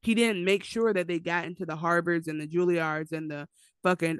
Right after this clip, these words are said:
Oxfords and, like, whatever, and got the best. Who knows what he did, but whatever he did made them codependent.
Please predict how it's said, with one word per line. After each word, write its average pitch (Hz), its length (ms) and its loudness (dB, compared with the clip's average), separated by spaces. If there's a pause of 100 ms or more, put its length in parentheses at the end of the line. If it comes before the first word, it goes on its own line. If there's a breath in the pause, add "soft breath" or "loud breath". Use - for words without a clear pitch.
Oxfords 170 680 2
and, 160 140 -4
like, 156 160 -6
whatever, 165 300 -2
and 165 160 -6
got 165 180 -4
the 170 60 -4
best. 160 280 -2 (120)
Who 294 220 6
knows 269 300 4
what 214 120 2
he 196 100 -4
did, 175 220 -4
but 165 100 -2
whatever 180 320 0
he 262 140 -4
did 202 220 -2
made 175 180 -6
them 175 120 -10
codependent. 139 580 -6